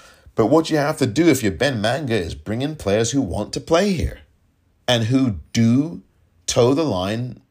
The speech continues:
when it comes to the leadership in the clubhouse. Like, you've got to, you've got to follow the leadership in the clubhouse.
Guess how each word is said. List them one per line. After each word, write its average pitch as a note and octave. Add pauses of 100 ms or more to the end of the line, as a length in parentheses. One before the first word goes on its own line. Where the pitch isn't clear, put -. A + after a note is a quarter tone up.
(120)
when B2
it -
comes C#3+
to C#3+
the C#3
leadership A#2+
in C#3
the C#3
clubhouse. - (720)
Like, D#3
you've D3+
got -
to, -
you've D3
got -
to E3
follow D3
the A2
leadership C3+
in F2+
the F2+
clubhouse. B2